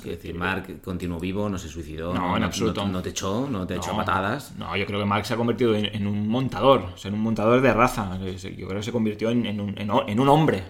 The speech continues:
Speaker 2: ¿sabes?
Speaker 1: <laughs>
Speaker 2: En un
Speaker 1: Es que
Speaker 2: hombre.
Speaker 1: tenerte veinticuatro horas, eh, instalado en, en
Speaker 2: Estábamos
Speaker 1: tu casa
Speaker 2: ahí,
Speaker 1: mientras estás
Speaker 2: estás
Speaker 1: montando.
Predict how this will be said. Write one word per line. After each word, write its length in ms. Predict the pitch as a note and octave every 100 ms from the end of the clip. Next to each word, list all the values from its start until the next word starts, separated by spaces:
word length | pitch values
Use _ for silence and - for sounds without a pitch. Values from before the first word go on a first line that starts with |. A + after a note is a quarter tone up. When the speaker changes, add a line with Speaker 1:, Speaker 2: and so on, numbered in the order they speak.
| -
Speaker 2:
¿sabes? 420 | G2+ D3 G3+ -
Speaker 1:
<laughs> 60 | - - - - - - - G2
Speaker 2:
En 80 | A2+
un 100 | B2
Speaker 1:
Es 60 |
que 40 | D3+
Speaker 2:
hombre. 180 | A2 A2
Speaker 1:
tenerte 260 | G#2+ C3
veinticuatro 640 | C#3 - B2 A2+ A2 A2
horas, 340 | G#2+ A#2+ B2+ - -
eh, 240 | A2+ - - -
instalado 580 | F3 C3+ - G2+ A2 A#2+
en, 280 | A#2 A2+ A2+
en 20 |
Speaker 2:
Estábamos 360 | A#2+ A2+ A2+ A#2
Speaker 1:
tu 40 |
casa 220 | A#2+ A#2 A#2
Speaker 2:
ahí, 60 |
Speaker 1:
mientras 260 | A2+ A2 G2+
estás 220 | G2+ A2+
Speaker 2:
estás 120 | A#2+
Speaker 1:
montando. 600 | G#2+ G2+ G#2+ A#2 C3 C#3+